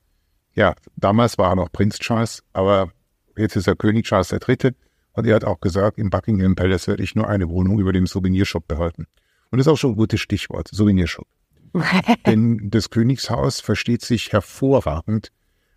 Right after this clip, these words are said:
Speaker 1: auf ein auch teilweise sehr geschmackvolles Merchandising.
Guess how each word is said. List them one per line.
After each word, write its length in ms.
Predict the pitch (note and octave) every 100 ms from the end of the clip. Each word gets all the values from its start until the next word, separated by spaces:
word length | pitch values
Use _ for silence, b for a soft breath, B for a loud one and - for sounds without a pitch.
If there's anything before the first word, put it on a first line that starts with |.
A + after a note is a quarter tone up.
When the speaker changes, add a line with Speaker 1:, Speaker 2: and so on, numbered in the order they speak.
| _
Speaker 1:
auf 240 | - A2+ -
ein 200 | A2+ A#2
auch 140 | G#2+
teilweise 400 | - A2 A2 G#2
sehr 160 | G#2 G#2
geschmackvolles 720 | G2+ - G2+ - A2+ G#2+ -
Merchandising. 800 | G2 E2+ G2 E2 E2 E2 -